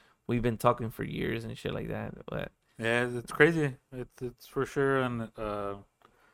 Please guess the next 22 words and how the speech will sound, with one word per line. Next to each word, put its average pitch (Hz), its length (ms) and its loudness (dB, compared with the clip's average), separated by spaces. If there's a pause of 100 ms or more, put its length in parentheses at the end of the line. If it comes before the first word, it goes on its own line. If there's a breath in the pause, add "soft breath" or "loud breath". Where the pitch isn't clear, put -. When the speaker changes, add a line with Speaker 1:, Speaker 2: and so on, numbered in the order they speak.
(220 soft breath)
Speaker 2:
an 117 140 2
experience. 127 580 4
Again, 123 260 0
I've 120 120 0
never 123 200 0
been 123 140 -4
here 127 140 -2
by 123 120 -2
myself, 131 500 2
so 110 240 2
I 107 140 2
Speaker 1:
Yeah. 107 120 0
Speaker 2:
never 117 240 0
th-, 113 200 -10
I 104 140 -4
didn't, 113 260 -4
I 110 80 -4
didn't 120 160 -2
think 123 160 -4
we 123 80 -4
were 120 140 -2
gonna 117 320 -4